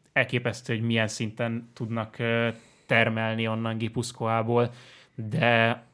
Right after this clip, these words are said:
hogy a fiziós, ö, részlegen, meg ezen az állóképességi részlegen mit csinálnak, azt nem tudom, mert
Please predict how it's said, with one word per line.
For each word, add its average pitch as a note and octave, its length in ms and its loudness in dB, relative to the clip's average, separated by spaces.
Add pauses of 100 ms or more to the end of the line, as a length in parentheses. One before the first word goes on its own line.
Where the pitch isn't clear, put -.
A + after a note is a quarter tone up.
(140)
hogy A#2 220 -2
a A2+ 220 4
fiziós, B2+ 800 2
ö, A#2 640 0
részlegen, A2+ 600 0
meg G#2+ 200 -4
ezen A2 180 -2
az A2 100 0
állóképességi A#2+ 840 2
részlegen A2 480 -2
mit A#2 140 -2
csinálnak, A2+ 400 0
azt A2+ 140 -8
nem B2 140 0
tudom, A#2+ 260 -2
mert A#2 300 -4